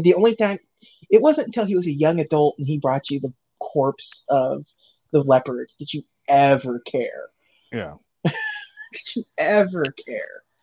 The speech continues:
Speaker 1: But, um, I, I do like the, um, uh, Tarzan, like, gets a chokehold in at one point in the movie, which is,
Speaker 2: Yeah.
Speaker 1: which is impressive to see in a Disney movie.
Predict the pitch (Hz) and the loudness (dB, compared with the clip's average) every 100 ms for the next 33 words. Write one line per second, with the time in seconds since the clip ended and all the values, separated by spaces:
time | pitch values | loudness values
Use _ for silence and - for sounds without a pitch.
0 | _ _ _ _ - 147 131 139 123 107 | _ _ _ _ 0 0 0 -4 -6 -8
1 | _ _ _ _ _ _ _ _ _ _ | _ _ _ _ _ _ _ _ _ _
2 | _ _ _ - 302 - 208 247 285 277 | _ _ _ -4 -2 2 2 6 6 6
3 | 262 - 202 175 - 156 135 110 _ _ | 4 2 -2 -2 -2 -4 -4 -8 _ _
4 | _ _ _ _ _ _ _ _ _ _ | _ _ _ _ _ _ _ _ _ _
5 | _ _ _ _ 175 - - 180 185 180 | _ _ _ _ -8 -8 0 2 4 4
6 | 180 165 151 143 _ _ _ 165 165 151 | 2 2 -2 -6 _ _ _ -2 0 2
7 | 151 170 170 - - - 151 165 - 131 | 2 2 2 -4 -2 2 4 4 2 0
8 | 127 123 110 - _ - 156 - 139 165 | 0 0 0 -4 _ -6 0 2 2 4
9 | 143 135 127 123 117 117 117 - 127 120 | 2 2 -4 -6 -6 -10 -12 -10 -4 -2
10 | - - _ _ _ _ _ - - - | -4 -8 _ _ _ _ _ -10 0 2
11 | 180 156 131 - - 123 120 113 123 113 | 2 0 -4 -6 -10 -2 0 0 0 2
12 | 120 - _ _ _ 151 - 135 120 117 | 0 -6 _ _ _ -6 -2 0 0 0
13 | 139 117 135 120 120 123 127 | 0 0 -2 -2 -2 -2 -4